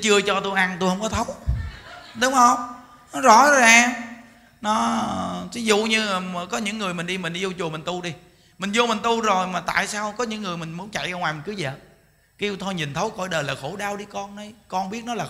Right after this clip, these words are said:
khổ, nhưng mà con vẫn thích muốn cái khổ này. Thì thấy chưa? Rồi cái thiện duyên mà nó gieo đó rồi, người ta đi một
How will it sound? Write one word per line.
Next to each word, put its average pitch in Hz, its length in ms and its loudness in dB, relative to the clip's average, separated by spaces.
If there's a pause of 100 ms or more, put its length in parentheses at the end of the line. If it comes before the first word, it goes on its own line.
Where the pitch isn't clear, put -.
khổ, 147 220 -10 (420)
nhưng 190 100 -6
mà 160 80 0
con 170 200 -4
vẫn 156 180 0
thích - 180 -8
muốn 226 120 -2
cái 214 100 -2
khổ 143 260 6
này. 151 120 10 (1160)
Thì 175 140 0
thấy 240 280 4
chưa? 240 200 0 (400)
Rồi 175 120 6
cái 233 120 6
thiện 190 280 2
duyên 233 180 2
mà 180 80 0
nó 190 100 -2
gieo 226 280 4
đó 247 120 0
rồi, 180 180 4
người 151 80 -2
ta - 60 -6
đi 214 160 -2
một 165 120 -4